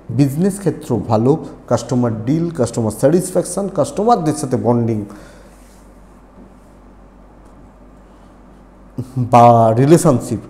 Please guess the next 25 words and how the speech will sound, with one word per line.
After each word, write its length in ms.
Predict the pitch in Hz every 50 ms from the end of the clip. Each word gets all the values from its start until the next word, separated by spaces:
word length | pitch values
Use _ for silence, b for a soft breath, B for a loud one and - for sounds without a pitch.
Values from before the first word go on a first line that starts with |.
| B B B B B B -
ভালো 220 | 98 113 117 117
চলতে 320 | 113 - 123 113 104 - 98
পারে। 240 | - 107 101 87 - - B B B B B B B B
হাজব্যান্ড 360 | 139 143 117 139 196 202 175
ওয়াইফের 280 | 185 180 156 151 165 151
সম্পর্ক 460 | - - 131 123 127 131 123 - 135
তেতো 320 | 127 127 127 123 131 127
হবে, 280 | 117 113 98 85 80 73 - - - - - - - -
অশান্তি 420 | - 113 - 139 131 131 127 131 127
চলছে 480 | 123 - 123 117 107 - - - - 82 - - B B B B B B B B -
বা 320 | - 117 135 127 - - -
মন 240 | 151 139 143 151 147
কষাকষি 440 | 147 135 - 135 113 117 107 113 104
চলছে। 420 | - - 104 92 85 - - 90 - -
প্রেমও 320 | - 143 151 175 185 202 190
যদি, 440 | 165 170 151 117 120 131 - - - -
প্রেম 240 | - 123 131 143 147
সংক্রান্ত 520 | - - 139 127 120 117 123 113 107 -
ব্যাপার 360 | 107 92 98 92 - 123 160 160 -
ঠিকঠাক, 400 | - 170 165 - - - - - - - B B B B B B 110 95
ভাই 240 | - 123 123 135
বোনদের 340 | 147 139 160 165 160 151 156
সাপোর্টটা 460 | 156 - 117 - - 107 - - 110
মোটামুটি 540 | 101 101 101 107 107 117 120 120 113 117 107 -
পাচ্ছেন। 340 | - - - - - - -